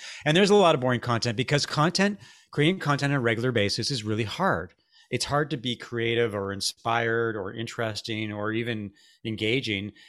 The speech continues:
And so I think what you need to think about, and this is back to my original point about high quality content.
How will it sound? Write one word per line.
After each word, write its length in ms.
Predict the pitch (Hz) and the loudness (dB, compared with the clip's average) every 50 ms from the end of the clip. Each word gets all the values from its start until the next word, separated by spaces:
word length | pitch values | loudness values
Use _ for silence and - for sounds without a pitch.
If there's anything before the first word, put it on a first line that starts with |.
| - _ - | -16 _ -6
And 120 | 147 139 | -4 0
so 360 | 143 170 170 156 151 160 - _ - | 4 6 6 6 4 2 -4 _ -6
I 60 | 156 135 | -6 -4
think 240 | - 196 226 208 | 0 0 0 0
what 140 | 285 277 180 | 0 -2 0
you 60 | 190 165 | 2 2
need 140 | 170 147 117 | 2 2 0
to 60 | 113 | -2
think 200 | - 143 127 - | -2 -2 0 0
about, 240 | 117 123 117 113 113 | 2 2 4 4 2
and 320 | 120 131 135 135 135 135 | 0 0 -2 -4 -2 -2
this 160 | 175 165 - | 0 0 0
is 180 | 175 143 - - _ _ _ | 0 -2 -4 -10 _ _ _
back 200 | 107 123 139 135 | -2 0 0 0
to 80 | - 135 | 2 0
my 80 | 127 117 | 0 2
original 360 | 110 117 127 120 131 135 127 | 2 2 2 2 2 0 0
point 260 | 101 117 120 117 110 | 0 0 0 0 0
about 220 | 104 107 107 107 107 | 2 2 0 0 0
high 180 | - 123 113 | 0 -2 -2
quality 300 | 110 - 120 113 107 101 | 0 2 2 2 2 0
content. 460 | 98 - 107 113 113 - 117 98 92 | -2 -2 -4 -4 -2 -2 -4 -6 -6